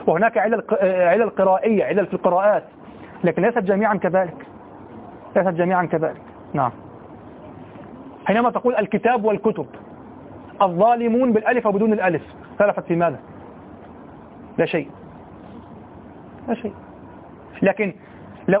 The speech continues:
الكتاب والكتب قراءتان، أقول نعم، يفيد في تقليل عدد المكتوب، المصاحف. واضح؟ مالك، ملك يوم الدين،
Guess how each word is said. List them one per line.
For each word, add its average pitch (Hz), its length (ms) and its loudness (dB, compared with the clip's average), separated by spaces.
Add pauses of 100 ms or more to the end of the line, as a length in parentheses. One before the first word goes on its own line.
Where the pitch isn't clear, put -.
الكتاب 302 460 2
والكتب 302 340 2
قراءتان، 226 600 2 (100)
أقول 214 220 0
نعم، 190 260 2 (200)
يفيد 226 300 2
في 220 120 0
تقليل 233 420 2
عدد 220 260 0
المكتوب، 190 520 0
المصاحف. 160 440 2 (1700)
واضح؟ 185 280 2 (1700)
مالك، 254 500 2
ملك 254 400 2
يوم 262 280 2
الدين، 262 400 2